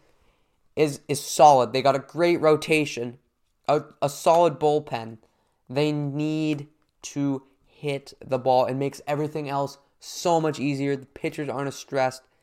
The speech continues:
Bullpen isn't having to come in at high-stress situations all the time.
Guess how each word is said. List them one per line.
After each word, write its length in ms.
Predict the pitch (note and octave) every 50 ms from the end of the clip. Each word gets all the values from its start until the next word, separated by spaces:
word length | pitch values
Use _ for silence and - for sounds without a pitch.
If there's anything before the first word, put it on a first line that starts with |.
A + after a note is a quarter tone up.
| _ _ _ _ _ _ _ _ _ _ -
Bullpen 400 | D3+ D#3+ D#3+ E3 E3+ D#3+ D3 C#3
isn't 240 | C3 C#3 C#3+ C#3+ C#3
having 320 | C3 C#3 C#3+ D3 C#3+ D3
to 60 | C#3+
come 240 | C#3+ - - D3 D3
in 60 | C#3+
at 140 | C#3+ C3+ -
high-stress 760 | - - - D3+ C#3+ D3 C#3+ C#3+ - - D3 C#3 C3 - - _ _ _ _ _ _ _ _ _ _ _ _
situations 760 | - - - E3 D3+ - - D3+ D3 D3 C#3+ C#3 - C#3+ C3+
all 240 | - - C3+ C3+ C3+
the 80 | C3 -
time. 220 | - C3+ C#3 C#3